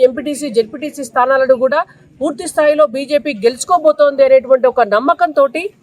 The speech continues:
ఇవాళ భారతీయ జనతా పార్టీ గ్రామాల్లో చేస్తున్నటువంటి అభివృద్ధిని చూసి ఇవాళ కాంగ్రెస్ and బీఆర్ఎస్ పార్టీలతోటి ఏమీ కాదు అనేటువంటి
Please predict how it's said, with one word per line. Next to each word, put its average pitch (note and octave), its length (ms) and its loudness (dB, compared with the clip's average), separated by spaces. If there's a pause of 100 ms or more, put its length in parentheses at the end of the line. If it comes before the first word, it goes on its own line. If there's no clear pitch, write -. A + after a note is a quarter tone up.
(340)
ఇవాళ D4 240 0 (140)
భారతీయ D#4+ 360 0
జనతా D#4+ 300 0
పార్టీ D4+ 220 0 (100)
గ్రామాల్లో C#4+ 520 2
చేస్తున్నటువంటి C4+ 720 -2 (500)
అభివృద్ధిని F4 540 -2 (120)
చూసి D#4 280 -6 (420)
ఇవాళ C#4 180 -2 (160)
కాంగ్రెస్ F4+ 460 0
and D4 120 0 (120)
బీఆర్ఎస్ E4 520 -2
పార్టీలతోటి C#4+ 600 0 (200)
ఏమీ F#4+ 180 2 (140)
కాదు C#4+ 260 -2
అనేటువంటి C4+ 500 0